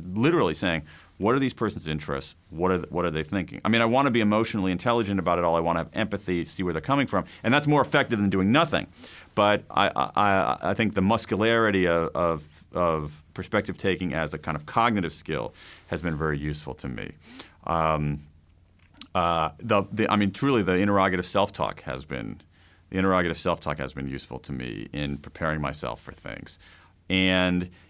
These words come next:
even the, um, even the, you know, some of the, the, the information about,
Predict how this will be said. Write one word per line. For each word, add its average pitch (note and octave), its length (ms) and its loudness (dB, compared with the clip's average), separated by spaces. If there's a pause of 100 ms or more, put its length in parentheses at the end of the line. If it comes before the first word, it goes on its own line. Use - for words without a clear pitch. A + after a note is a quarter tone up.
even G#3 360 2
the, A2 500 2
um, E2 580 -2 (540)
even D3+ 320 0
the, E2+ 360 2 (340)
you G2 80 -2
know, F2+ 60 2
some G#2+ 220 0
of G2 120 2
the, D#2 380 0
the, F2+ 260 -4
the F#2 120 0
information F#2 440 0
about, D2+ 380 -2